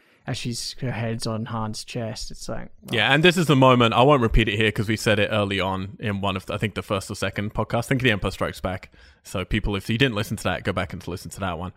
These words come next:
Speaker 2: But there's some good history, and this is where that one, that bit happened, where they saw the other couple, and it kind of reflected on their own past when they had been having an affair on the first film and stuff. And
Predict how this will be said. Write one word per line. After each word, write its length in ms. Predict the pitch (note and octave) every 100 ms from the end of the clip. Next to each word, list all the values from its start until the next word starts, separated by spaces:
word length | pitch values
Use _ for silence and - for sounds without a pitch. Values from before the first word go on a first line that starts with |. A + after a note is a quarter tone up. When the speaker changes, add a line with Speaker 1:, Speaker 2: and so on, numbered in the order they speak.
| - -
Speaker 2:
But 80 | -
there's 140 | B2 C3
some 100 | C3
good 140 | B2+
history, 380 | B2+ - A#2 G#2
and 100 | G#2
this 120 | -
is 100 | G2
where 120 | A2 G2
that 160 | F#2+
one, 240 | G2 F2+ F2+
that 140 | A2 G#2+
bit 120 | G#2
happened, 400 | A2 G#2 G#2+ -
where 100 | G2+
they 100 | G2+
saw 180 | A2+ G#2
the 120 | F#2+
other 160 | F#2+
couple, 380 | - G2 - F#2+
and 100 | G2
it 80 | E2+
kind 180 | G2+ F2
of 140 | E2+ - _ - _ _ -
reflected 500 | A2+ - G#2+ - A2
on 140 | G#2
their 160 | G2 G#2
own 180 | G#2+ G#2
past 340 | A2 G2+ G2+
when 100 | G2+
they 100 | F#2+
had 80 | F2+
been 120 | F#2+
having 300 | G2+ F#2+ F#2+
an 100 | F2+
affair 360 | F2+ - F#2 F#2
on 80 | F2
the 60 | F#2+
first 300 | G#2 F#2+ -
film 260 | G2 F2+
and 120 | F#2
stuff. 420 | - F#2+ F2+ - F#2
And 260 | F2+ E2+